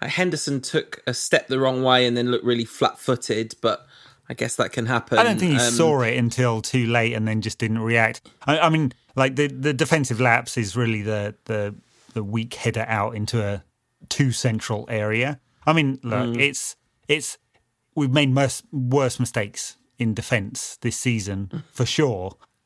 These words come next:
Speaker 2: uh, than,
Speaker 1: Yeah.
Speaker 2: than Wan-Bissaka's header, but it wasn't a great one.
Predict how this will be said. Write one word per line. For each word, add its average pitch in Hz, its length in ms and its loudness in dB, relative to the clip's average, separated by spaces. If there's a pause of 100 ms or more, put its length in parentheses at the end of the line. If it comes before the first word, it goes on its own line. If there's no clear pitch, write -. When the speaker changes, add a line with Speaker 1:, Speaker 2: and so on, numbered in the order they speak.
(220)
Speaker 2:
uh, 104 220 0
than, 107 500 0
Speaker 1:
Yeah. 113 60 -4 (140)
Speaker 2:
than 113 560 0
Wan-Bissaka's 113 520 -2
header, 101 500 -2
but 107 240 -4
it 127 120 -6
wasn't 110 340 -2
a 95 60 -6
great 104 300 -4
one. 85 200 -10